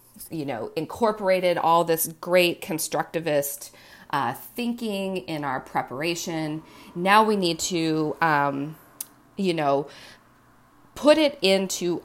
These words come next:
action. And so there are two theories and methods that can help us translate our constructivist thinking into practice. And that is Kohlberg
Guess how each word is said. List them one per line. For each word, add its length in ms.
action. 540
And 160
so 520
there 280
are 400
two 500
theories 560
and 220
methods 580
that 220
can 180
help 360
us 300
translate 1080
our 140
constructivist 840
thinking 600
into 280
practice. 680
And 220
that 200
is 200
Kohlberg 800